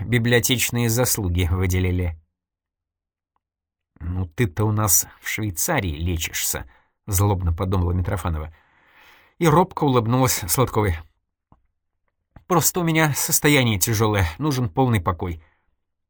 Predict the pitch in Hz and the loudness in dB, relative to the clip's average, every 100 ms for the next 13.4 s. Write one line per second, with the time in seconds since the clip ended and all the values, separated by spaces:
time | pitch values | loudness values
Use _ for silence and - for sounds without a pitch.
0 | _ 101 113 147 123 107 101 160 185 147 | _ -2 0 0 0 0 2 2 2 0
1 | 135 95 98 90 87 80 - _ _ - | -2 -2 0 0 -2 -6 -14 _ _ -20
2 | _ _ _ _ _ _ _ _ _ _ | _ _ _ _ _ _ _ _ _ _
3 | _ _ _ _ _ _ - - 139 156 | _ _ _ _ _ _ -4 0 4 4
4 | - 120 104 98 - 95 - 90 107 - | 4 2 2 0 -2 -2 -2 -2 -2 -2
5 | - _ _ _ _ _ _ _ 135 131 | -6 _ _ _ _ _ _ _ 2 4
6 | 135 127 135 - 131 127 120 123 120 123 | 6 4 0 -2 -2 -2 -2 -2 0 4
7 | 120 110 120 113 - 117 123 - 117 - | 4 4 0 0 0 0 0 -2 -2 -2
8 | 117 - _ _ - 226 135 - 92 87 | -2 -6 _ _ -8 -4 -2 -2 -2 -2
9 | 78 - _ _ _ _ 135 139 147 180 | -6 -12 _ _ _ _ 2 6 6 4
10 | 214 208 - 156 156 143 143 - 139 101 | 2 0 0 0 2 4 2 2 0 0
11 | - - - _ _ _ _ _ _ _ | -2 -4 -8 _ _ _ _ _ _ _
12 | _ _ _ _ _ _ _ - 123 180 | _ _ _ _ _ _ _ -2 0 2
13 | - - - | -2 -8 -12